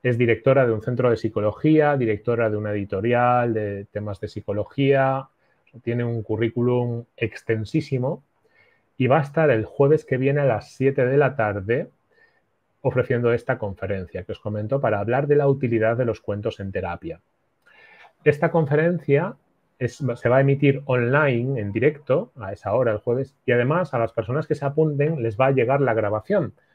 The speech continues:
porque a lo mejor no te da tiempo a verla en directo, pues no pasa nada porque al día siguiente te lleva, te llega la grabación de toda la conferencia.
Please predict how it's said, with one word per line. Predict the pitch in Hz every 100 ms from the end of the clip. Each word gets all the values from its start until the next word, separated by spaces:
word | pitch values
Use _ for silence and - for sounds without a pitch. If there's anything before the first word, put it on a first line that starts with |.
| _ _
porque | 117 104
a |
lo | 98
mejor | 95 120 120
no | 120 120 120
te | 113
da | 113
tiempo | 120 117 120
a | 117
verla | 120 117 117 117 113
en | 117
directo, | 117 135 143 - 208 - _ _ _
pues | 98
no | 101
pasa | 101 -
nada | 113 117 135
porque | 135 120 104
al | 107
día | 110
siguiente | 107 107 113 123
te | 98
lleva, | 104 110 -
te | _
llega | 101 101 113
la | 113
grabación | 107 101 98 113
de | 123
toda | 110 101 117
la | 110
conferencia. | 92 87 87 85 85 -